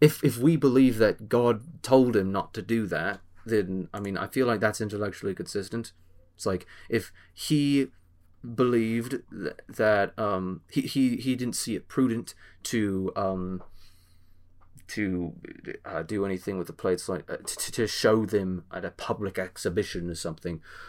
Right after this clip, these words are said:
um, because, f-, uh, w-, for one, that God told him to, but also that it would have brought more, um, danger. It would have brought him into more danger. It's like,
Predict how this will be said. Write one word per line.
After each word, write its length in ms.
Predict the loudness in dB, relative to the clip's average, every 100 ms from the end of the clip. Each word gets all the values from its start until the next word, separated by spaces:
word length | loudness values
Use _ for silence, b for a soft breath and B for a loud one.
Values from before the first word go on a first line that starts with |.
| B -6
um, 480 | -2 0 0 -4 -8 _ _ _ _ _ _ _ _ _ -20 -14 0
because, 720 | 0 4 6 8 6 -2 -10 -18 _
f-, 260 | -20 -18 -14 -4
uh, 340 | -2 0 -2 -4
w-, 200 | -10 -10
for 240 | 0 4
one, 280 | 6 6 4
that 180 | -2 -2
God 280 | -2 -2 -2
told 260 | 0 0
him 120 | 0
to, 160 | -4 -2
but 120 | 2
also 380 | 2 2 0 -2
that 220 | 0 0
it 100 | -2
would 140 | -2 -4
have 160 | -4
brought 360 | 0 2 2 -2
more, 500 | -2 0 0 0 0
um, 260 | -2 -6 -10 b b b b _ 0
danger. 640 | 2 4 0 2 0 0 2
It 160 | 2
would 100 | 4
have 200 | 2 -2
brought 240 | 0 0 0
him 160 | -2
into 200 | -2 -4
more 240 | -2 -2 -2
danger. 420 | -2 -2 -2 -4
It's 100 | -2
like, 220 | -4 -4